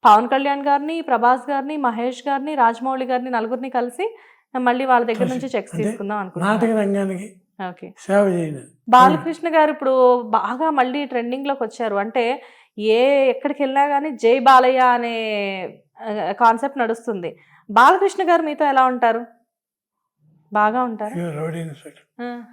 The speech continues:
Speaker 2: ఏంటో ఏ
Speaker 1: మరి బాలకృష్ణ గారిని ఏం కలు-,
Speaker 2: నరసింహనాయుడు.
Speaker 1: మరి
Speaker 2: రౌడీ ఇన్స్‌పెక్టర్.
Speaker 1: మ్మ్.
Speaker 2: సాంబశివారి.
Speaker 1: మ్మ్.
Speaker 2: బో.
Speaker 1: ఎంతో, ఎంతో, ఎంతో మంచి మంచి చిత్రాలు. మరి బాలకృష్ణ గారి దగ్గరికి వెళ్దాము అని అనుకోవట్లేదా ఆయన కలుద్దామని?
Speaker 2: అంటే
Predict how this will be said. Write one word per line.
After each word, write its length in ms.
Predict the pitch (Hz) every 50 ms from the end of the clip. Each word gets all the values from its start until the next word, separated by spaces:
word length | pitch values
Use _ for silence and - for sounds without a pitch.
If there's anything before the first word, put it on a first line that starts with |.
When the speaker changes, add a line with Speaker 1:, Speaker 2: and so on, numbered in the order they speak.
| _ -
Speaker 2:
ఏంటో 160 | 151 156 170
ఏ 340 | 160 156 160 165 165 175 196 -
Speaker 1:
మరి 120 | 233 240 226
బాలకృష్ణ 600 | 220 226 226 240 294 311 311 311 - 330 311 302
గారిని 220 | 302 285 277 254
ఏం 100 | 254 -
కలు-, 60 | -
Speaker 2:
నరసింహనాయుడు. 680 | 254 - - 180 175 175 170 160 151 151 - - _ 220
Speaker 1:
మరి 360 | 233 226 226 226 233 240 233
Speaker 2:
రౌడీ 280 | 220 196 175 180 180 185
ఇన్స్‌పెక్టర్. 400 | 175 165 156 156 165 233 233 240
Speaker 1:
మ్మ్. 200 | 226 214 214 220 214 _ _ _ _ -
Speaker 2:
సాంబశివారి. 720 | - 185 196 185 175 165 170 170 165 160 151 151 - - 220
Speaker 1:
మ్మ్. 320 | 220 220 220 214 208 214 214 _ _ _ _ _ -
Speaker 2:
బో. 400 | 170 180 175 160 139 - - _ _ _ _ _ _ _ _ 220 214
Speaker 1:
ఎంతో, 440 | 208 214 214 214 - 269 269 254 220
ఎంతో, 300 | 208 202 214 208 240 226
ఎంతో 360 | 214 190 190 185 - 220 208 190 185 180 190 208 233 240
మంచి 280 | 226 202 202 202 220 220
మంచి 500 | 220 214 208 214 214 196 196 185 156 151
చిత్రాలు. 600 | 156 - 202 - _ _ _ 240 240 226 196 220 - - - _ _ - _ _ _ _
మరి 160 | 226 233 247 233
బాలకృష్ణ 580 | 214 214 220 240 302 302 330 302 - 339 311
గారి 140 | 320 302 294
దగ్గరికి 280 | 277 262 262 262 - 277
వెళ్దాము 520 | 240 220 220 226 226 240 240 240 247 254
అని 140 | 240 220 208
అనుకోవట్లేదా 580 | 196 202 202 247 247 247 247 233 208 202 214
ఆయన 140 | 202 202 202
కలుద్దామని? 560 | 202 202 196 202 196 190 220 214 208 202 208
Speaker 2:
అంటే 920 | 247 240 _ _ _ _ _ _ _ _ _ _ _ _ _ 208 202 208 208